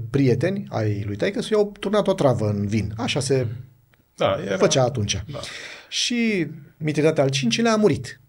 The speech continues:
Speaker 2: Mhm.
Speaker 1: Și alți prieteni, mai prietenoși, l-au luat pe micul Mitridate și l-au dus în pădure, unde
Speaker 2: Mhm.
Speaker 1: l-au predat unor înțelepți care au avut grijă de el vreo nouă ani, zece ani.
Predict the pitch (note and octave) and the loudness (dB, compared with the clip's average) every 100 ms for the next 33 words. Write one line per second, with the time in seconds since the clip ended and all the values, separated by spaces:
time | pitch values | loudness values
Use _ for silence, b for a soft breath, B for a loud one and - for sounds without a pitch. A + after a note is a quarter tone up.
0 | _ _ G#2+ A2 G#2+ A2 - - C#3 C3+ | _ _ -6 -6 -4 -4 -4 -2 0 0
1 | C3 B2 A#2 A#2+ D#3+ E3 B2+ A2+ A2 C#3 | 0 0 0 2 0 0 -2 0 0 0
2 | F#3+ F#3 - - C3 - A#2 A2 D#3+ A3+ | -2 -6 -16 -4 -2 0 -2 -2 -2 -2
3 | A#3 G3 G3 E3+ D#3 D3+ C3 A2+ A#2 F#3+ | 0 2 4 2 0 0 -2 -2 0 0
4 | A3+ B3 G3 F#3 - F3 F#3 C#3+ A2+ C#3 | 0 0 0 0 -2 2 2 4 2 0
5 | - - _ - D#3 D3+ D3 C#3+ C#3 C#3 | -8 -14 _ -6 0 4 4 4 2 0
6 | C#3 A3 G#3 F#3 F3 E3+ D#3 D3 G3+ - | 2 2 0 0 2 0 0 2 0 -2
7 | - - _ _ _ _ - A#3 A3 G3+ | -8 -10 _ _ _ _ -2 0 2 4
8 | F#3 F#3+ F3+ D#3+ E3 F#3 D#3+ E3 D#3+ D#3 | 2 2 0 0 2 2 4 4 4 4
9 | D#3+ C#3 C3+ C3 F2 - | 4 2 0 0 -2 -4